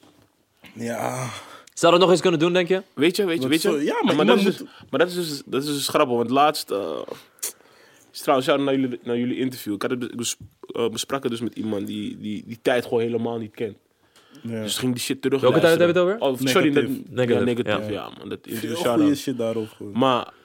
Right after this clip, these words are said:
Speaker 3: ik ging die shit terugluisteren. Dacht ik van, "Shit, man, level was wel echt veel lager."
Speaker 1: Mhm.
Speaker 3: Het was hard en ik snapte het voor die tijd. Maar als ik nu gewoon terugluister en vergelijk met wat die boys nu doen, dan
Speaker 1: Ja.
Speaker 3: denk ik van, "Hmm,
Speaker 1: True.
Speaker 3: we hebben wel groei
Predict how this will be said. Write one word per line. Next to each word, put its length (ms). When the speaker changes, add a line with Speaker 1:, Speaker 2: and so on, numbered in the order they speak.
Speaker 3:
ik 100
ging 140
die 100
shit 140
terugluisteren. 600
Dacht 160
ik 60
van, 100
"Shit, 240
man, 220
level 300
was 200
wel 200
echt 320
veel 720
lager." 480
Speaker 1:
Mhm. 160
Speaker 3:
Het 80
was 120
hard 380
en 140
ik 100
snapte 300
het 120
voor 100
die 140
tijd. 280
Maar 140
als 100
ik 60
nu 120
gewoon 180
terugluister 480
en 60
vergelijk 320
met 100
wat 100
die 100
boys 240
nu 180
doen, 140
dan 100
Speaker 1:
Ja. 60
Speaker 3:
denk 160
ik 60
van, 180
"Hmm, 340
Speaker 1:
True. 140
Speaker 3:
we 60
hebben 180
wel 120
groei 520